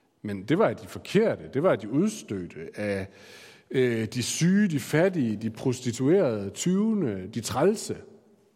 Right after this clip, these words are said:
De kunne godt lide ham. Men samfundets elite, elite ville faktisk helst ikke ses sammen med ham.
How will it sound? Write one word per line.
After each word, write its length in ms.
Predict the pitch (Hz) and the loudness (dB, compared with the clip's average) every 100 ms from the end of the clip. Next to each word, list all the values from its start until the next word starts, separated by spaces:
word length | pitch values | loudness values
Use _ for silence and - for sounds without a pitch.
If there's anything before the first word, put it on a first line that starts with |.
| _ | _
De 60 | 226 | -4
kunne 120 | 233 | 0
godt 200 | 160 180 | 2 2
lide 160 | 160 110 | 0 -4
ham. 180 | 85 82 - _ _ _ _ | -6 -14 -20 _ _ _ _
Men 240 | 127 117 120 | -2 -2 0
samfundets 680 | - 165 180 127 110 98 - | 2 2 0 -2 -2 -6 -8
elite, 440 | 113 135 226 - 165 | -4 0 0 0 -2
elite 280 | 170 240 151 | 2 2 0
ville 160 | 90 | -4
faktisk 240 | - 95 - | -10 -8 -8
helst 200 | 95 92 | -8 -8
ikke 140 | - | -4
ses 240 | 196 208 | -2 -2
sammen 260 | - 87 85 | -4 -10 -12
med 80 | 87 | -14
ham. 180 | 82 | -16